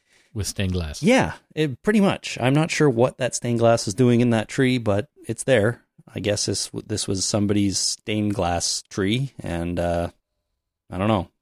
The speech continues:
Speaker 2: There's not really
Speaker 1: That,
Speaker 2: an ex-,
Speaker 1: that's fine.
Speaker 2: explanation for it other than that. Yeah.
Speaker 1: I might do that.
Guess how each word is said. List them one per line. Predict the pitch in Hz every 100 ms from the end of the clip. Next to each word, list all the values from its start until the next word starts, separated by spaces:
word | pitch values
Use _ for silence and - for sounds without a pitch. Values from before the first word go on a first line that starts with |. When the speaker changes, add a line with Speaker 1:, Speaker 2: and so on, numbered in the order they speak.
| _
Speaker 2:
There's | 101 95
not | 110 104
really | 101
Speaker 1:
That, | 98
Speaker 2:
an | 98
ex-, | -
Speaker 1:
that's | -
fine. | - 104
Speaker 2:
explanation | 269 101 117 -
for | - 82
it | 82
other | 85 87
than | 82
that. | 80 80
Yeah. | 117 151 160 _ _ _ _ _
Speaker 1:
I |
might | 208 311
do | 165 170
that. | 180 247